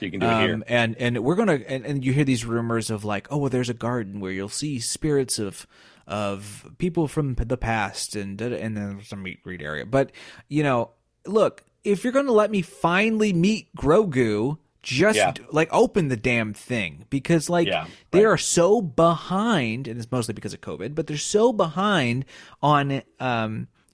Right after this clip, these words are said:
Speaker 2: getting meet and greets for these newer Disney Plus Star Wars shows.
Speaker 1: Yeah, yeah.
Speaker 2: You make this the, make the launch bay the Star Wars Disney Plus area, and just
Speaker 1: I
Speaker 2: that's what you meet. You meet the Inquisitor, you meet,
Speaker 1: Yeah.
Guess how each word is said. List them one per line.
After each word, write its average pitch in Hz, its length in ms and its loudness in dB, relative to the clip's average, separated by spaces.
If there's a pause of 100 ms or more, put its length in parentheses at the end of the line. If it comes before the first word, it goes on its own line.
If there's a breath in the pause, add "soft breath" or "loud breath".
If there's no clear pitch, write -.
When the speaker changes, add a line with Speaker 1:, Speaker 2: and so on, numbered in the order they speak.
(160)
Speaker 2:
getting 180 460 2
meet 165 200 0
and 160 120 -2
greets 139 320 -2
for - 220 -4
these 127 280 -2
newer 135 560 0
Disney 123 380 -4
Plus 123 260 -2
Star 123 380 -2
Wars 107 320 2
shows. 92 500 -4
Speaker 1:
Yeah, 87 320 -2
yeah. 95 220 2
Speaker 2:
You 190 140 -2
make 165 300 0
this 262 200 -2
the, 277 240 -4
make 160 280 0
the 262 100 -2
launch 208 360 2
bay 202 180 4
the 196 140 2
Star 170 300 2
Wars 180 220 4
Disney 160 340 0
Plus 151 320 0
area, 110 480 0
and 127 180 -4
just 127 200 -4
Speaker 1:
I 107 80 -8 (100)
Speaker 2:
that's 127 240 0
what 156 140 -2
you 147 80 -6
meet. 123 80 -6
You 120 100 -4
meet 123 180 -4
the 113 100 -4
Inquisitor, 202 600 2 (320 loud breath)
you 123 120 -4
meet, 123 100 -2
Speaker 1:
Yeah. 87 240 0